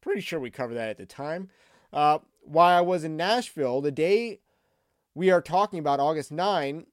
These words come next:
was the day I attended orientation with all the new members of the S B C Executive Committee. We were in meetings all morning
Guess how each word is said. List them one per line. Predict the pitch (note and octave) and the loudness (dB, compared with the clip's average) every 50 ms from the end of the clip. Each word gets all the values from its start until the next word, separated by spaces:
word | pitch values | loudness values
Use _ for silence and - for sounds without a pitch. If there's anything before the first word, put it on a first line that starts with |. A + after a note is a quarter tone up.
| _ _ _ _ _ _ _ _ _ | _ _ _ _ _ _ _ _ _
was | C#3+ D#3+ E3 | -4 -4 -2
the | E3 F3 D#3 | -2 -4 -4
day | B2+ E3 E3+ F#3 G3+ G#3 G#3 G#3 G3+ - _ - | 0 0 2 4 4 4 4 4 2 -2 _ 0
I | F3 F3 | 2 2
attended | F3+ F3+ F3 - F#3 F#3 F#3+ F#3+ F3 - | 2 2 0 -2 -2 -2 -2 -4 -6 -4
orientation | G3+ F#3 F3+ F3+ E3+ E3+ D#3+ - - - - A3 B3 B3+ - - B3 A#3+ A#3 A#3 G3+ - C#3+ | -4 -2 -2 -2 -2 -4 -6 -8 -12 -10 -8 -6 -6 -6 -8 -8 -8 -8 -8 -8 -12 -12 -6
with | C#3+ F3+ G3+ G3 - _ _ _ _ _ _ _ _ _ _ - | -2 0 0 -2 -2 _ _ _ _ _ _ _ _ _ _ 2
all | E3+ F3 F3+ | 4 4 4
the | E3+ F3 F3 | 2 0 -2
new | F3 F3 F3 | -4 -4 -4
members | E3 D#3 D#3 D#3+ D#3 E3 D#3 C3+ | -2 -2 -2 -2 -2 -4 -4 -4
of | D3 C#3 C3+ | -4 -4 -4
the | C#3+ C#3+ C#3 D3+ B2 | -4 -4 -4 -6 -8
S | B2 B2 - | -10 -12 -10
B | - C#3 | -10 -12
C | - - C#3 | -8 -6 -6
Executive | C3 A#2+ A#2 B2+ B2 A2 - A#2 G#2+ - | -6 -6 -6 -6 -8 -8 -8 -12 -14 -14
Committee. | - C#3+ E3 G3 G#3 G#3 G#3 G#3 G3 _ _ _ _ _ _ _ _ _ _ _ _ _ | -12 -8 -4 0 2 2 2 0 -2 _ _ _ _ _ _ _ _ _ _ _ _ _
We | - E3 F#3+ G3+ | -4 -2 0 0
were | F3+ F#3 F#3 F3+ F3+ F3+ - - | 2 2 2 2 0 -2 -4 -6
in | F3 D#3 D3 D3+ D3+ | -8 -6 -6 -6 -6
meetings | E3 F#3 G#3 G3+ G#3 G#3 G#3 G3+ F#3 - - - | -4 -4 -2 -2 -2 -2 -4 -6 -8 -10 -6 0
all | F3 E3+ F#3 F#3+ | 2 4 4 4
morning | F3+ E3 D#3+ D#3+ D#3+ D#3+ D#3+ D#3 D#3 D#3+ | 2 0 0 0 0 0 -2 -2 -4 -8